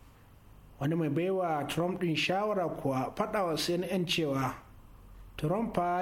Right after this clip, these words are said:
yana rayuwa ne cikin kaɗaici a wannan tsakani. Amerika, kamar yadda muka ambata a baya, ƙasa ce wacce aka gina ginshikanta a kan jini da ƙasusuwan bil'adama.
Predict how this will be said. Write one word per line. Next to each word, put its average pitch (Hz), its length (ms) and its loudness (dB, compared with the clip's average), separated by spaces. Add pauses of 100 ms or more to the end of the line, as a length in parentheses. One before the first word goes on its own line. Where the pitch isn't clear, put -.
yana 185 160 2
rayuwa 156 400 2
ne 190 120 2
cikin - 280 0
kaɗaici 196 720 0
a 151 60 2
wannan 151 280 4
tsakani. 120 520 0 (2000)
Amerika, 160 600 2
kamar 147 260 2
yadda 180 160 2
muka 185 240 0
ambata 180 500 2
a 160 60 2
baya, 190 320 2
ƙasa 233 340 0
ce 156 300 0 (800)
wacce 156 240 0
aka 190 220 2
gina 185 540 2
ginshikanta 190 1300 0 (100)
a 143 100 0
kan 165 540 2 (200)
jini 196 560 2
da 147 120 2
ƙasusuwan 175 680 0
bil'adama. 139 580 0